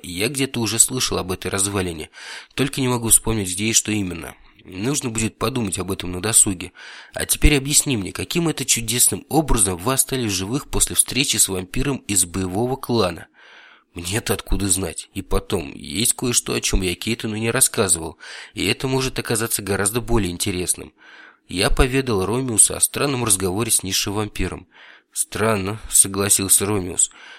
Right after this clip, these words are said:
"но не так интересно, как неожиданно появившийся в проклятом доме фонтан с изображением дракона". "Да, красивая штука", согласился я. "Красивая?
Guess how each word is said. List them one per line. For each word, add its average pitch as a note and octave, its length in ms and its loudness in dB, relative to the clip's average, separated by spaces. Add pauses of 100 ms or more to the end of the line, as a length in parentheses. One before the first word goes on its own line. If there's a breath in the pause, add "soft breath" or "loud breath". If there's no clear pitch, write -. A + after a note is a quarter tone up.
(160 loud breath)
"но F2+ 80 -2
не G#2+ 100 2
так D#3+ 260 2
интересно, D3+ 480 2
как - 240 -6
неожиданно G#2+ 540 0
появившийся F#2+ 680 0
в - 40 -10
проклятом G#2 640 -4
доме A2+ 340 0
фонтан - 460 -2
с - 80 4
изображением G2 720 -2
дракона". F#2 540 -2 (520 loud breath)
"Да, A2+ 380 0
красивая C#3 520 0
штука", - 340 -2
согласился F2+ 680 2
я. E2+ 200 -6 (380 soft breath)
"Красивая? F#2+ 800 0